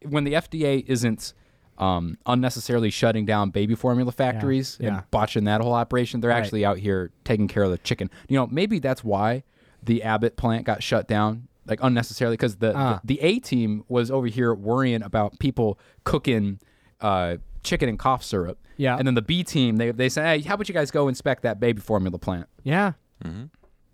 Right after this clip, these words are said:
Speaker 2: Well, you know, they also gotta keep track of, uh, I don't know if you heard of the other challenge, the Benadryl challenge,
Speaker 1: <laughs>
Speaker 2: which is
Speaker 3: What?
Speaker 2: people just taking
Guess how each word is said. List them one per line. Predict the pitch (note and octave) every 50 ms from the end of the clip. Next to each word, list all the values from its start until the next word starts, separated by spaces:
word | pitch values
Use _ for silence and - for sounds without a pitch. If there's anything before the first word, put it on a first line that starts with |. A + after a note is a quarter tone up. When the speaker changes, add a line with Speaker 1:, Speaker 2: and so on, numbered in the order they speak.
| _
Speaker 2:
Well, | - C#3+ C#3+ D#3+ E3+
you | D#3+ D3+
know, | C#3+ D3 D3+
they | D3 C3+
also | C3 C3+ - -
gotta | C#3 B2+ A#2+ A#2
keep | - - C3+ -
track | - - B2 B2 A#2+ -
of, | A#2+ G#2+ G#2
uh, | A2+
I | G#2+ G#2+ G#2+ A#2
don't | B2
know | B2
if | A#2 -
you | B2 G#2+
heard | A#2+ B2 B2
of | A#2
the | A2 A2+
other | A#2 A#2+ B2
challenge, | - - C3+ B2 A#2+ B2 A#2+
the | A#2 G#2
Benadryl | G2 - A2+ A#2 A#2+ A#2 C3 C3 C3 C3
challenge, | - - C#3 B2 B2+ C3 C3+ D3 - -
Speaker 1:
<laughs> | - - - A2+ - - _ _ _ -
Speaker 2:
which | C#3 C#3 - -
is | D3+ D3+
Speaker 3:
What? | D#3+
Speaker 2:
people | D#3+ D3 D#3+ E3+ D#3+
just | D3 C#3+ C3+ -
taking | - - D3 C#3+ - D3+ C#3 C#3 C#3+ C#3+